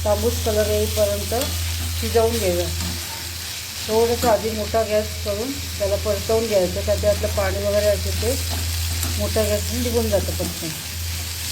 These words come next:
ओलसर असतो ना कांदा, आणि तो आपण धुवून पण घेतो आपण. व्यवस्थित आपण व्यवस्थित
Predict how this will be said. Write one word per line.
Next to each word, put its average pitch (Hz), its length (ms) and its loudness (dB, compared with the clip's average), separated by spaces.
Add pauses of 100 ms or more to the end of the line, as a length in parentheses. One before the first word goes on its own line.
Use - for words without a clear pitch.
(100)
ओलसर 214 320 2
असतो 208 240 -2
ना 269 140 0
कांदा, 196 260 0
आणि 185 160 -2
तो 208 60 2
आपण 208 300 2
धुवून 226 260 0
पण 240 180 0
घेतो 196 280 -2
आपण. 185 240 -2 (3500)
व्यवस्थित 220 1040 0
आपण 214 360 -2
व्यवस्थित 214 480 -2